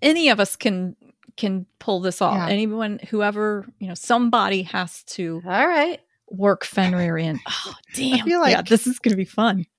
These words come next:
Speaker 2: Kate doesn't get it, I feel like.
Speaker 3: I
Speaker 1: It's
Speaker 3: have
Speaker 1: like
Speaker 3: three
Speaker 1: the
Speaker 3: dogs. I get it.
Speaker 1: It's like the Where's Waldo.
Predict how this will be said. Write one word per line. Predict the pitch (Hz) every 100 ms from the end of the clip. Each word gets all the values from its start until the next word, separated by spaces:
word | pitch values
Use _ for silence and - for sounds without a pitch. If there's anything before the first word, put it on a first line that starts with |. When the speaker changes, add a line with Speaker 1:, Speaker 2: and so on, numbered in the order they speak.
| _ -
Speaker 2:
Kate | 240 240 214
doesn't | 190 180
get | 180 180
it, | 196 - -
I | 247
feel | 208 208 196
like. | 180 - - _ - - - - - - 277
Speaker 3:
I |
Speaker 1:
It's | 302
Speaker 3:
have | 359 339
Speaker 1:
like | 311
Speaker 3:
three | 359 311
Speaker 1:
the |
Speaker 3:
dogs. | 302 285 196 170 -
I | 240
get | 240 254 240
it. | 175 - - - - -
Speaker 1:
It's | -
like | 370 370
the | 359
Where's | 349 339 349
Waldo. | 302 330 403 330 220 147 127 220